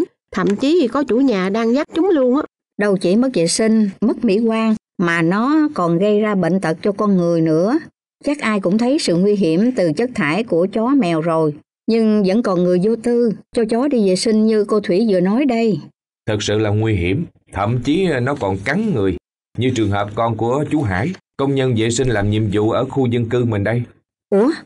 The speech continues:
Speaker 2: có chuyện đó nữa hả chú Tuấn? Rồi cháu đó có sao không vậy?
Speaker 3: Tôi cũng đã tìm giúp con chó đó qua hình ảnh mà người ta chụp lại. Đó là chó nhà ông Mười. Bởi có những đặc điểm nên tôi mới tìm được.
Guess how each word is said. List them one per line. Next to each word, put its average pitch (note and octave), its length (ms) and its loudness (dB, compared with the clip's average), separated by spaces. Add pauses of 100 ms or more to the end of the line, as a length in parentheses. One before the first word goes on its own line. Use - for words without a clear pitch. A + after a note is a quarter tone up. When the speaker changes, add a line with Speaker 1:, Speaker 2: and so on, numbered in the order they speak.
(160)
Speaker 2:
có D4+ 160 0
chuyện A3 120 2
đó C4+ 160 2
nữa A#3+ 140 2
hả B3+ 180 0
chú C#4 180 -2
Tuấn? D#4+ 200 2 (420)
Rồi F3+ 140 2
cháu C4 100 0
đó C#4 180 0
có D#4 80 0
sao A#3+ 240 0
không A#3+ 220 2
vậy? G3 200 2 (380)
Speaker 3:
Tôi A#2 240 -2
cũng G#2 180 -2
đã G#2+ 180 0
tìm G2 280 -2
giúp D3+ 200 0
con G#2+ 200 0
chó A#2 160 -2
đó D3 360 -2 (160)
qua A#2 140 0
hình G2+ 200 -2
ảnh G#2+ 260 -2
mà A#2 100 -2
người F#2+ 180 -2
ta G#2+ 200 -2
chụp G2 180 -6
lại. F2+ 320 -2 (380)
Đó B2+ 140 0
là A2+ 140 0
chó D3 240 -2
nhà G#2 160 -2
ông G#2 180 0
Mười. F2 300 -2 (360)
Bởi C3+ 380 0
có D3+ 100 -2
những B2 240 0
đặc G#2 180 -4
điểm A2 340 0 (140)
nên G#2+ 320 -2
tôi A2+ 120 -2
mới C#3+ 160 0
tìm F2+ 200 -2
được. F#2 180 -2